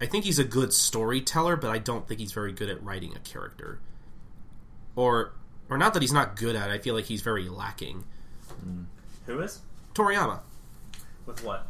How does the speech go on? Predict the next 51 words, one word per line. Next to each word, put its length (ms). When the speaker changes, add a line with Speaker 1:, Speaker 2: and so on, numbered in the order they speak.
Speaker 1:
With, 300
um, 400
I 60
was 140
just 120
saying 360
that 140
I 60
feel 200
like 120
Toriyama's 560
a 60
good 340
storyteller, 840
but 140
I 60
feel 240
like 180
he's, 680
he 160
could 180
use 160
a 60
little 200
work 220
in 80
the 80
character 360
department. 460
Speaker 2:
Yeah, 180
the 120
plots 520
are 300
great 380
and 180
they're 160
awesome, 460
and 300
they're 140
just 200
like, 140
"Whoa, 320
that's 180
supposed 280
to 60
happen." 760
<clears throat> 20
And, 280
uh, 360
but 200
w-, 160